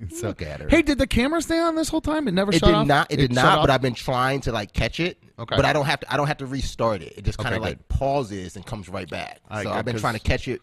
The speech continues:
Speaker 2: P-, catch when it happens. You're not on cam.
Speaker 1: Yeah.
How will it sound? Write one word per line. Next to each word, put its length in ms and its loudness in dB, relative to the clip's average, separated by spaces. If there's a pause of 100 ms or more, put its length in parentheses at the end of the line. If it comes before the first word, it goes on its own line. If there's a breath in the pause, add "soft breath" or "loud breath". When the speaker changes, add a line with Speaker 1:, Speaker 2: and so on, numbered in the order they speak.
(140)
Speaker 2:
P-, 120 -8
catch 380 -8 (300 soft breath)
when 160 -2
it 120 -8
happens. 600 -2 (240)
You're 160 -2
not 260 2
on 160 -2
cam. 340 -4 (120)
Speaker 1:
Yeah. 140 -8